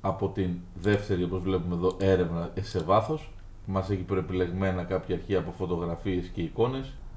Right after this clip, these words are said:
Επόμενο, ξεκινάει η διαδικασία έβρεσης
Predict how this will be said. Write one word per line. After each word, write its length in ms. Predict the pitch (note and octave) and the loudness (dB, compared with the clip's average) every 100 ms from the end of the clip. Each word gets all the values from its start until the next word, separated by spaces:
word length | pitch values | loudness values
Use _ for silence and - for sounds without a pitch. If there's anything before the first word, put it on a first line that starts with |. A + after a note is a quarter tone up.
| - | -6
Επόμενο, 580 | - A2+ A#2+ B2 C3 - - - - - | 2 2 2 -2 -4 -8 -14 -14 -14 -10
ξεκινάει 580 | - F2 G2 G2 F#2 - | -6 -4 0 2 2 2
η 140 | G#2 | 2
διαδικασία 920 | F#2+ G2 F#2 F#2 F#2 - G2 F2 - - | 4 4 4 2 0 2 4 4 -2 -2
έβρεσης 720 | G2+ G#2 A2 A#2 D#3 D3+ - | 4 4 4 0 -2 -4 -6